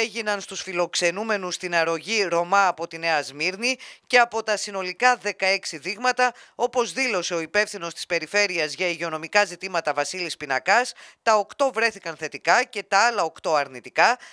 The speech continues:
δίνοντας παράλληλα και τη συνολική εικόνα που υπάρχει αυτή τη στιγμή στη συγκεκριμένη δομή υγείας.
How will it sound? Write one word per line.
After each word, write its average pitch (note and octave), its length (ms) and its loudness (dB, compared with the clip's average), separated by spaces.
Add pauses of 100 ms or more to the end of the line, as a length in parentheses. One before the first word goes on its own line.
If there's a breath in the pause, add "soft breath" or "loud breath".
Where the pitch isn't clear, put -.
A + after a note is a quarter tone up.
(100)
δίνοντας B3 500 -4
παράλληλα F3+ 440 2
και A3+ 140 -10
τη F#3+ 100 -12
συνολική E3+ 500 -6
εικόνα A#3 500 2
που F#3 140 -10
υπάρχει G#3+ 440 0
αυτή G3+ 160 -8
τη E3+ 100 -12
στιγμή F3 420 -4 (200 loud breath)
στη - 180 -6
συγκεκριμένη G3+ 640 -2
δομή G3 280 -2
υγείας. E3+ 640 2